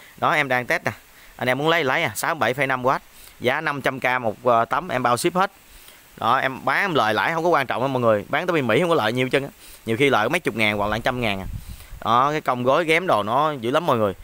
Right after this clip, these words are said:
Rồi chưa tới, tính tới cái vấn đề mà vận chuyển nó bị bể nữa.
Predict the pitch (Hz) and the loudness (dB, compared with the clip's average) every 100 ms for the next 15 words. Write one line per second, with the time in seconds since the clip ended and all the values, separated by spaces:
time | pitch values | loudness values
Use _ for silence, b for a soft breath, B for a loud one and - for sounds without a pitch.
0 | B - 104 104 139 131 147 170 165 131 | B -4 -2 2 2 2 2 2 0 0
1 | 165 180 165 165 170 117 104 101 104 110 | -2 0 0 -2 0 0 0 -2 -2 0
2 | 110 151 107 101 151 | 0 0 0 0 0